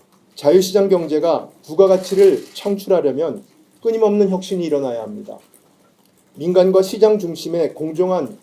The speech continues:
혁신 활동이 양질의 일자리 창출을 가능하게 하기 때문입니다. 이를 위해서는 규제 완화, 과학기술과 첨단 산업 육성, 교육 개혁 등 규제, 구조 개혁이 필요합니다.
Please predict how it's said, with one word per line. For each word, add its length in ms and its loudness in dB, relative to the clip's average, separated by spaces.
혁신 420 -2
활동이 600 -4
양질의 460 2
일자리 420 0
창출을 440 -6
가능하게 440 -6
하기 180 -2
때문입니다. 640 -10
이를 300 4
위해서는 520 -2
규제 260 -2
완화, 400 -2
과학기술과 880 -2
첨단 360 -2
산업 280 -4
육성, 420 -10
교육 280 -2
개혁 340 -2
등 300 -4
규제, 240 0
구조 420 0
개혁이 300 -4
필요합니다. 540 -8